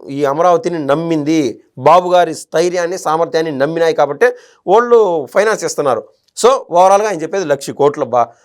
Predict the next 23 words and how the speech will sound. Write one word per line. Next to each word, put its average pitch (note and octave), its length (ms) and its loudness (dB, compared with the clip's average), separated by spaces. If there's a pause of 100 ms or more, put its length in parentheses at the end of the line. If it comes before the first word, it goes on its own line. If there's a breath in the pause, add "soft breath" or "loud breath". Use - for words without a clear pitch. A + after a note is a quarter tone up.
(160 soft breath)
లక్ష D3+ 340 -2
కోట్లు G3+ 360 0
కన్నా F3+ 160 0
ఖర్చు C3 380 -6
పెడితే C#3+ 600 -2 (800 soft breath)
అమరావతికి, G#3+ 680 0
నేను F#3 160 -2
చెప్తున్నా D#3+ 300 2
అండి, D#3+ 320 0 (240)
కరెక్ట్గా F3 300 0
మూడు F3+ 200 -2
సంవత్సరాలు E3 320 -2
ఈ C#3+ 180 -6
గజం F#3+ 500 0
ధర D3+ 200 2
ఏ D3+ 180 0
వాల్యూ D#3 300 2
అయితే D#3 180 -4
నేను D3 140 -6
చెప్తా C3 240 -4
వస్తున్నానో, C3+ 500 -2 (340 loud breath)
మూడు A#3 360 2
సంవత్సరాలు F3+ 800 -2